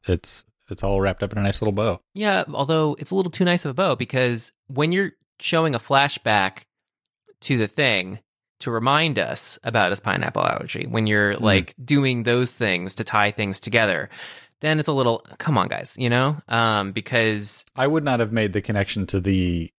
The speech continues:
Speaker 1: uh, pancaked outside Anderson Cooper's party. The pineapple, um, I missed the first time. I will attribute that to, again, brain power, but, uh, that, that one I agree you probably wouldn't need to revisit necessarily, but, um,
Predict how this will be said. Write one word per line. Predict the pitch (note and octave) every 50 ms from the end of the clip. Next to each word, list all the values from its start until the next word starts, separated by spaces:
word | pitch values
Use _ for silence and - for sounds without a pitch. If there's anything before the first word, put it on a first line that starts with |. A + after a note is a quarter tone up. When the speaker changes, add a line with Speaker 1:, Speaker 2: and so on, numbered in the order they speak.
| _ -
Speaker 1:
uh, | F#2 F#2 E2+ E2 D#2+ D#2+ D2+ -
pancaked | - A2 G2 F#2 F2+ - G2+ F2 E2 D#2+ _ - - -
outside | - G2 F2 D#2+ D2+ - - F#2+ F2 E2
Anderson | E2+ F2 E2 D#2 E2 - - E2 D#2
Cooper's | - - F2 - - D#2+ -
party. | - - F2 E2 D#2 D2+ D2+ C#2+ - _ _ _ _ _ _ _ _ _ -
The | A#2 A2+ G#2+ G#2 G#2 G2+ F#2+ F#2+ G2 -
pineapple, | - - B2 B2 A#2+ A#2 A2 G#2 - - G#2+ G#2 G2+ G2 - _ _ _ _ _ _ _ _ _ _ _ _
um, | - G#2+ G2 F#2 F#2 F2+ F2 E2+ E2+ E2 D#2+ - _ _ _ _ _ _ _ _ _ _ _ _
I | - A2 G#2+
missed | G#2 G2 G#2 G2+ - - -
the | - G#2+
first | - - A#2 G#2+ - -
time. | - B2 A2+ A#2 A#2+ B2
I | A2+ G#2 G2+
will | G2 F#2+ F2+ F2
attribute | F2+ - - G2 F2+ F2+ F2
that | - F#2 F2+ - -
to, | - G2 F#2 E2+ F2 F2+
again, | F2+ F#2+ G2+ G2 F2+ F#2
brain | F2 F#2 F2+ F#2+ G2
power, | - A2+ A2 A2 A2 G#2+
but, | G#2 - - G#2 G2 - - -
uh, | - G#2+ G#2+ G#2
that, | F#2 A2 A2+ B2+ A#2+
that | B2+ C3 C3
one | B2+ C3 A#2+
I | A2+ G#2+
agree | G2+ G2 F2+ F2+ F#2 F#2
you | F#2 F2+ F2
probably | - F#2+ F2 F2
wouldn't | E2+ E2+ E2 - E2
need | E2+ F2 E2
to | D#2+ E2
revisit | E2+ E2+ E2 - - E2+ E2 - -
necessarily, | - - F2 - - - - F2 F2+ F#2+ - - -
but, | G2+ G2+ G2+ G2+ - _ _ _ _ _ _ _ _ _ _ _ _ _
um, | - F#2 E2+ D#2+ D#2+ D#2+ D#2 -